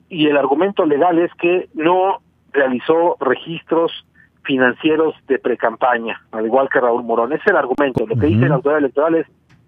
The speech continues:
Speaker 1: ese señor Félix Salgado, eh, era precandidato y no registró, mm, Morena, su partido, los gastos como precandidato.
Speaker 2: Ujú.
Speaker 1: Hizo giras como precandidato y no, no informó al respecto. Entonces, lo que, la facultad que está haciendo el ine es decir eso.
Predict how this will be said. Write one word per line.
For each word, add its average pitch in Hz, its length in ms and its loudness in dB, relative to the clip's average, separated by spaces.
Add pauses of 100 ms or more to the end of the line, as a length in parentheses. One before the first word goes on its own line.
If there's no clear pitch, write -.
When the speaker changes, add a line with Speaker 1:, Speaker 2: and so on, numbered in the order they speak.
(260)
Speaker 1:
ese 180 340 -4
señor 156 260 2
Félix 165 220 -2
Salgado, 175 720 0
eh, 143 260 0
era 165 160 0
precandidato 151 880 -2 (400)
y 135 60 -16
no 160 180 0
registró, 160 720 -2 (120)
mm, 143 280 -6
Morena, 135 440 2
su 185 140 -2
partido, 160 480 -4
los 131 200 0
gastos 147 440 -2
como 123 220 -4
precandidato. 113 720 -4
Speaker 2:
Ujú. 101 420 -4
Speaker 1:
Hizo 135 200 -2 (120)
giras 202 360 0
como 143 200 -2
precandidato 139 720 -2
y 139 120 -4
no, 156 360 0 (420)
no 156 500 0
informó 139 520 0
al 143 80 2
respecto. 123 600 -4 (420)
Entonces, 190 340 -2 (140)
lo 160 160 0
que, - 120 -10
la 156 120 2
facultad 160 440 0
que - 60 -14
está 196 140 0
haciendo 202 220 0
el 208 100 2
ine 190 280 2
es 147 180 -2
decir - 340 -6
eso. 135 340 0